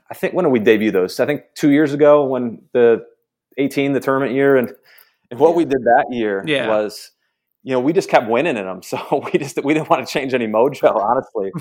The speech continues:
Speaker 2: <laughs>
Speaker 1: And the guys loved them, and, you know, obviously we won fourteen or thirteen or fourteen in a row, whatever it was, and, you know, half of those or so were at home. So we, we wanted to ride 'em out, and, you know, obviously we wore those for the majority of that season,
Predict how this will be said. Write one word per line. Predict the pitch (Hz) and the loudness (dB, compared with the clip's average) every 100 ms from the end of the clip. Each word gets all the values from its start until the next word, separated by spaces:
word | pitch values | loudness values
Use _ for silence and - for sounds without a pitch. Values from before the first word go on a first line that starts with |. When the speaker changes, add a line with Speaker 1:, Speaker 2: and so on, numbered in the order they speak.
| - | -12
Speaker 2:
<laughs> | 175 - 131 | -10 -8 -6
Speaker 1:
And | 120 | -2
the | |
guys | 113 120 131 | 2 4 2
loved | 117 123 127 123 | 2 2 2 -2
them, | 131 131 131 | -2 -2 -4
and, | 117 107 - _ _ _ _ | -6 -8 -14 _ _ _ _
you | - 117 | -8 0
know, | |
obviously | 113 113 123 | 0 0 -6
we | 113 | -2
won | 113 107 | -4 -4
fourteen | 98 123 117 123 | -4 -2 -2 -4
or | 107 98 | -6 -4
thirteen | - 113 117 | -6 -4 -8
or | 101 | -4
fourteen | 120 - 107 | -4 -4 -4
in | |
a | |
row, | 98 107 | 0 0
whatever | 104 104 107 | 2 0 -2
it | |
was, | 101 101 101 | 0 0 0
and, | 98 92 _ | -8 -12 _
you | 107 | -14
know, | 95 | -2
half | 107 107 | -2 0
of | |
those | 101 101 101 | -4 -4 -6
or | |
so | 98 104 | -4 -2
were | 98 98 | -2 -2
at | 101 | -2
home. | 107 104 | -2 -4
So | - | -8
we, | 98 110 | -6 -6
we | 107 123 | -4 -2
wanted | 123 107 | -2 0
to | |
ride | 107 110 | 2 2
'em | 101 | 0
out, | 101 110 117 107 | -2 0 0 -2
and, | 95 _ _ _ _ _ _ _ | -10 _ _ _ _ _ _ _
you | 104 | 2
know, | |
obviously | 107 104 104 | 2 2 -6
we | 101 | -2
wore | 101 107 | 2 2
those | 104 101 | 2 0
for | - 101 98 - _ - | -4 -4 -4 -6 _ -12
the | |
majority | 107 92 107 107 | -12 -2 -2 0
of | 101 | 0
that | 95 107 - | 2 0 0
season, | - 110 101 95 | -8 -8 -6 -10